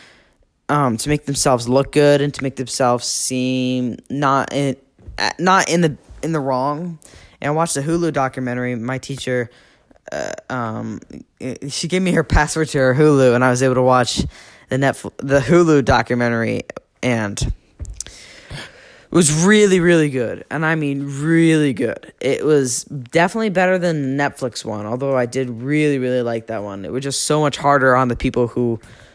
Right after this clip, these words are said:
were a part of it and telling them that they were in the wrong. And they interviewed Billy McFarland, Billy McFarland just, he was just completely lost. He's twenty-six years old at the time of the Fire Festival, and I think when they recorded this, he was twenty-seven.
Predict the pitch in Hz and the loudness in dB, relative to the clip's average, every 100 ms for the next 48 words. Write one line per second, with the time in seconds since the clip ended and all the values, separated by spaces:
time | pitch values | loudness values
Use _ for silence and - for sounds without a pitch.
0 | _ - 127 117 147 147 143 113 107 - | _ -2 -2 0 2 2 2 0 -2 -2
1 | 120 131 131 123 120 110 120 120 117 117 | -6 -4 -2 -2 -4 0 2 2 0 0
2 | 120 123 117 113 139 143 - 190 208 226 | 2 2 0 -4 -2 -2 0 0 0 0
3 | 151 147 156 160 135 - 131 139 120 107 | 0 2 4 4 0 -2 0 0 0 -4
4 | - - - - - _ - 165 175 156 | -10 -20 -20 -20 -20 _ 2 4 4 0
5 | - 156 151 139 117 - - - 143 165 | 2 4 4 2 -2 -6 -8 -8 -2 0
6 | 170 151 131 127 - 117 - - - 202 | 0 -2 -2 -4 -4 -6 -8 -10 0 2
7 | 160 131 113 131 147 127 - - 143 - | 4 2 4 4 4 0 -2 -4 -4 0
8 | 180 190 - 170 - 151 139 151 143 117 | 0 0 0 0 0 0 2 2 2 -4
9 | - 151 143 135 127 120 - 139 151 127 | -10 -4 -2 -2 -4 -6 0 2 2 0
10 | 120 - 127 123 - - - - 143 160 | -2 -2 -6 -6 -16 -20 -18 -8 -4 -4
11 | 160 156 139 131 127 151 151 123 123 - | -2 -2 0 0 0 2 2 0 -2 -2
12 | 135 127 117 - 143 127 - 123 123 151 | -4 -4 -4 -6 -4 -4 -2 0 0 -2